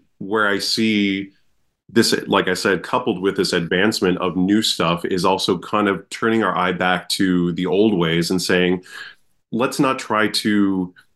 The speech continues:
reinvent the wheel and, you know, set Carmen, like, you know, one of the, like, you know, um,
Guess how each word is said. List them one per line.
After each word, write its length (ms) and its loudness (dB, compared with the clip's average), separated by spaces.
reinvent 540 0
the 60 0
wheel 500 2
and, 500 2
you 80 4
know, 160 0
set 460 0
Carmen, 720 0
like, 280 0
you 80 4
know, 100 2
one 220 0
of 100 -2
the, 300 0
like, 180 -2
you 80 2
know, 240 2
um, 460 -2